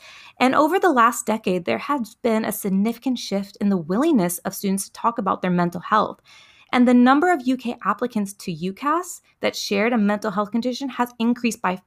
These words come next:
four hundred fifty percent in that time, in the last decade. That's incredible.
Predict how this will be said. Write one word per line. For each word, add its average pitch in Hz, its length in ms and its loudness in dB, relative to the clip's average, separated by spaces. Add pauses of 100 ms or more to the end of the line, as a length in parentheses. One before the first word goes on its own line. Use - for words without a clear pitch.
four 240 180 2
hundred 254 320 0
fifty 226 300 -4
percent 196 500 -4
in 185 160 0
that - 220 0
time, 165 340 0
in 202 80 0
the 226 80 2
last 220 320 2
decade. 180 380 -4
That's - 180 -2
incredible. 175 720 0